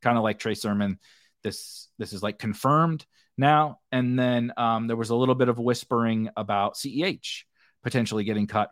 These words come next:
for Deneric Prince. That did not happen. C E H made the team. Deneric Prince got cut. I suspect, um, him in particular, kinda like Malik Davis, they'll try to sneak through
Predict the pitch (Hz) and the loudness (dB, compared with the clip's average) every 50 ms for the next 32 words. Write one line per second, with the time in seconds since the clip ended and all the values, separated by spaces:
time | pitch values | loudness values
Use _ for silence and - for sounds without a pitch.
0 | _ _ _ - 117 110 107 107 104 98 95 107 104 107 104 95 92 - _ - | _ _ _ 0 0 2 2 2 0 0 -2 -2 -2 0 0 -2 -4 -6 _ 0
1 | - 170 156 147 - - - - _ _ _ - 117 117 - 104 107 120 131 101 | 2 2 2 2 -2 -8 -14 -16 _ _ _ -4 -4 -4 -4 -2 -2 -2 -2 0
2 | 120 117 113 - 120 110 110 104 - - 135 139 131 127 120 120 117 - 120 113 | 0 -2 -2 -2 -2 -4 -4 -6 -8 -10 -10 -6 -4 -4 -4 -4 -6 -6 -8 -8
3 | 107 98 101 - - 113 107 104 101 - _ _ _ _ - 101 107 101 98 - | -6 -8 -8 -8 -6 -4 -4 -4 -6 -8 _ _ _ _ -8 -4 -4 -4 -4 -6
4 | - - 107 104 196 - - - - 92 90 - _ _ - - 85 - - _ | -8 -4 -4 -4 -4 -4 -8 -12 -10 -10 -10 -12 _ _ -8 -8 -8 -8 -8 _
5 | - 98 87 - 104 - - - 120 104 - _ - _ _ _ _ _ _ _ | -12 -12 -12 -12 -14 -16 -10 -6 -6 -6 -6 _ -16 _ _ _ _ _ _ _
6 | _ - - 104 101 101 98 95 95 92 90 90 90 90 _ _ - 139 151 160 | _ -8 -4 -2 0 0 2 2 2 0 0 -2 -6 -10 _ _ -2 0 2 2
7 | 147 135 139 127 - 139 131 - 127 127 120 117 120 117 117 113 110 - 110 110 | 2 2 0 0 0 -2 -2 -2 -2 -2 -2 0 0 0 2 0 0 0 -2 -4
8 | 113 101 - - 113 110 110 110 - - 110 104 - 104 101 101 - - 113 104 | -4 -4 -4 -4 -4 -4 -4 -6 -8 -6 -8 -6 -4 -4 -6 -6 -6 -6 -6 -6
9 | - - - 104 101 101 95 | -6 -6 -6 -4 -4 -4 -6